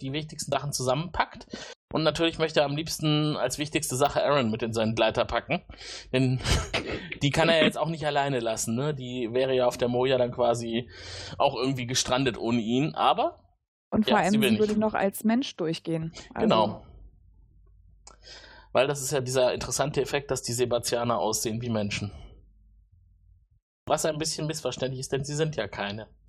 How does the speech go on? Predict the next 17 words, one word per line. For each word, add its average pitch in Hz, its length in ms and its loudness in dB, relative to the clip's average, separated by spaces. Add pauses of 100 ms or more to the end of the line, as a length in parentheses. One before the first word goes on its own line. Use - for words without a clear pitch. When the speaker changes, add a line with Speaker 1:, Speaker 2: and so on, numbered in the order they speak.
(600)
Speaker 1:
Was 120 160 -2
man 117 120 0
immer 127 200 0
wieder 131 180 2
merkt, 117 300 0
denn 123 100 -2
sie 120 120 -2
haben 120 380 0
Stärken 170 420 0
und 151 180 -4
Schwächen 147 520 -4
den 135 140 0
Menschen 139 280 -2
jeweils 139 260 -2
gegenüber. 143 580 -2 (760)
Ähm, 143 680 2 (520)
aber 175 460 4